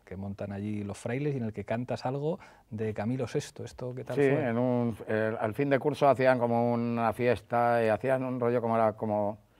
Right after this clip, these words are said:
Speaker 2: como era, como cesta y puntos, puede ser, aquello que había pivots,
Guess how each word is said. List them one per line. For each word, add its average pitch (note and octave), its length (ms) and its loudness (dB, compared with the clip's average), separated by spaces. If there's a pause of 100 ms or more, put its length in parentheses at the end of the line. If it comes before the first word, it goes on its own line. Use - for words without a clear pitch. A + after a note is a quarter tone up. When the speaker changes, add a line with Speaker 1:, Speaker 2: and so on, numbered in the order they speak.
(240)
Speaker 2:
como G2+ 200 -6
era, A2+ 140 -2
como G2+ 220 -6
cesta A#2 280 -2
y A2 40 2
puntos, B2+ 400 -8
puede A2+ 180 -6
ser, C3+ 180 -6
aquello A2+ 280 -4
que G#2 60 -4
había G#2+ 260 -4
pivots, A#2 500 -6